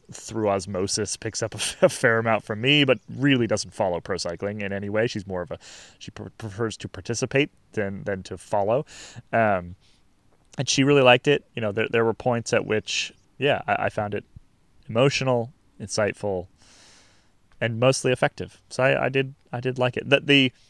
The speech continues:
I mean, I think you probably pi-, everyone probably picked up on this from the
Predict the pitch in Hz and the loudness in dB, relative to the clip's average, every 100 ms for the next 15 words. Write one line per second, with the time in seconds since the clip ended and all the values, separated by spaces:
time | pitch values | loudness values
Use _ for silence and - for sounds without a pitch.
0 | _ _ 123 113 107 - _ _ _ _ | _ _ -4 -2 -4 -8 _ _ _ _
1 | _ - 117 123 120 127 117 104 113 123 | _ -4 -2 -2 -4 0 2 2 2 4
2 | 127 120 104 110 101 107 - 110 98 95 | 4 0 0 -2 -2 -6 -2 -2 -2 -4
3 | 107 - - 101 92 90 _ _ _ 104 | -6 -6 -6 -6 -6 -12 _ _ _ -14
4 | 98 90 | -10 -10